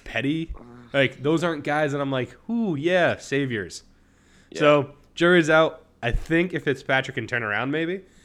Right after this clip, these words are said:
Speaker 1: show up against the Browns, you know, at least make himself look good for a week, it settles things down. But it could be something that goes on for a few weeks, like it did this summer with his contract.
Speaker 2: Yeah, it's just an ugly, ugly situation. Um,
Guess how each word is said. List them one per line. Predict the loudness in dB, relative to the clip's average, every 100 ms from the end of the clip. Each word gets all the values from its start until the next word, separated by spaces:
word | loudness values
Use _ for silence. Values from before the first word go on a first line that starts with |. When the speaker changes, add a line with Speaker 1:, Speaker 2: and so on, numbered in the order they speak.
| _ _
Speaker 1:
show | -2 -2
up | -2
against | -4 -4 -4
the | -6
Browns, | 0 0 0 -4 -10 -12
you | -6
know, | -4
at | -4 -4
least | -6
make | -4 -6
himself | -6 -6 -4
look | -6 -6
good | -10
for | -6 -6
a |
week, | -4 -6 -8 -16 _ _ _
it | -16
settles | -8 -6 -6 -8
things | -10 -6
down. | -4 -2 -4 -4
But | -4 -4 -6 _ _ _ _ _ _ -12
it |
could | -2 0
be | 2
something | 0 0
that | -2
goes | -2 -2
on | -2 -2
for | -4
a |
few | -4 -4
weeks, | -2 -4
like | -6
it | -6
did | -8 -8
this | -10
summer | -6 -6 -6
with | -8
his | -10
contract. | -8 -8 -8 -14 -18 -20 _ _ _ -20 _ _ _ _
Speaker 2:
Yeah, | -8 -6 -6
it's | -8
just | -8
an | -6
ugly, | -6 -4
ugly | -6 -6 -10
situation. | -12 -12 -10 -8 -8 -12 -14 -14
Um, | -10 -8 -8